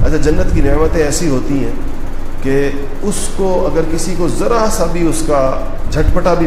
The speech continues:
پتہ چل جائے تو اس دنیا میں اس کا دل بالکل نہیں لگتا، اور فوری طور پر یہ کیفیت پیدا ہوتی ہے کہ انسان فوراً اس کے، اس جنت کے اندر چلا جائے۔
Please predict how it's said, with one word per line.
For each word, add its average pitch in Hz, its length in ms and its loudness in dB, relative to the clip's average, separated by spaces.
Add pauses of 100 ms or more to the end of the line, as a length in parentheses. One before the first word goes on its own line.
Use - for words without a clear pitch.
پتہ 139 140 0 (100)
چل 135 220 2
جائے 113 220 0 (440)
تو - 80 0
اس 175 140 2
دنیا 196 260 4
میں 208 80 2
اس 196 140 0
کا 202 140 0
دل 196 220 2
بالکل 226 320 0
نہیں 143 120 0
لگتا، - 380 -2 (1000)
اور 151 120 0 (120)
فوری 214 280 2
طور 190 180 4
پر 175 100 2
یہ 151 100 2
کیفیت 160 400 0
پیدا 143 200 0
ہوتی 139 260 0
ہے 151 100 0
کہ 151 60 2
انسان 135 320 0 (440)
فوراً 208 320 0 (120)
اس 156 160 -2
کے، 156 80 2
اس 147 340 0 (200)
جنت 143 260 2
کے 135 80 -2
اندر 120 240 0
چلا 104 180 2
جائے۔ - 160 -2